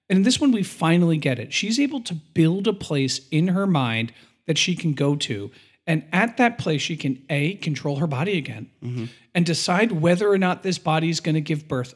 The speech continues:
Speaker 1: up to a point 'Cause at some point, the pregnancy has to happen.
Speaker 2: And the Dogen's wildly interesting. I mean,
Speaker 1: And
Speaker 2: I just imagine it being like any sci-fi movie.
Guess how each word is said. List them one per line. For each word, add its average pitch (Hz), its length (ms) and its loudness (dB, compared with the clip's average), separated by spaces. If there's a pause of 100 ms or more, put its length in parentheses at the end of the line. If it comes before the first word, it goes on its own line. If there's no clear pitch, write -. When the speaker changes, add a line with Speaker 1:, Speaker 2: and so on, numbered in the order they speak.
Speaker 1:
up - 160 -2
to 330 140 2
a 330 40 2
point 160 380 0 (380)
'Cause 180 60 0
at 190 120 -4
some 196 280 -2
point, 208 340 -4
the 185 60 0
pregnancy 180 560 0
has 147 220 0
to 143 100 -6
happen. 127 420 -6
Speaker 2:
And 196 80 2
the 233 60 4
Dogen's 240 520 4
wildly 117 540 4
interesting. - 480 -12 (180)
I 139 60 2
mean, 175 100 6
Speaker 1:
And 185 80 4
Speaker 2:
I 208 60 6
just 208 220 -2
imagine 165 420 2
it 143 80 -2
being 151 160 2
like 139 180 0
any 143 180 0
sci-fi 127 500 0
movie. 117 420 0